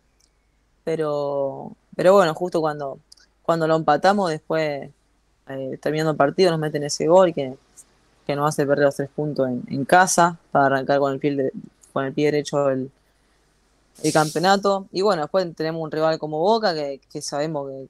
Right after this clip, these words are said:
que Boca nunca deja de ser Boca, que, que juega bien, que es muy fuerte y más en su casa con su gente.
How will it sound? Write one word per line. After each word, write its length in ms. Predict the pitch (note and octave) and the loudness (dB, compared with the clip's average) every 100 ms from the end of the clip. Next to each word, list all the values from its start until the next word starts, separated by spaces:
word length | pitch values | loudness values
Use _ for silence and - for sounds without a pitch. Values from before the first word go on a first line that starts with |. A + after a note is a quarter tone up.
| _ | _
que 160 | C#3 | -6
Boca 260 | D3 D#3 D3 | -4 -2 -4
nunca 240 | D3 D3 | -6 -6
deja 260 | C#3 C#3+ C#3 | -6 -6 -8
de 80 | C3+ | -6
ser 180 | D3 | -6
Boca, 540 | D3 E3+ F#3+ F3+ F3 D#3+ - | 0 2 2 0 -2 -4 -12
que, 360 | C#3 C3 C3 B2+ | -12 -10 -8 -10
que 100 | - | -12
juega 320 | C#3 - D#3 D3 | -4 4 6 8
bien, 540 | E3+ F#3 F#3 F3 E3 - - - _ _ _ | 8 8 6 4 -2 -12 -20 -20 _ _ _
que 320 | C#3+ C3+ - | -4 -4 -2
es 80 | D#3 | -2
muy 180 | D#3 D#3 | -2 -4
fuerte 440 | - G3 G3 D#3+ | 4 6 6 4
y 80 | C#3 | 0
más 180 | C#3+ D3 | 0 -2
en 60 | |
su 160 | C#3+ C#3 | -4 -2
casa 380 | - F3 E3 C#3+ | 4 6 6 0
con 180 | C3+ C3+ | -8 -10
su 160 | C#3 | -14
gente. 500 | - F3+ F#3 F#3 G3 | -6 -4 -4 -6 -8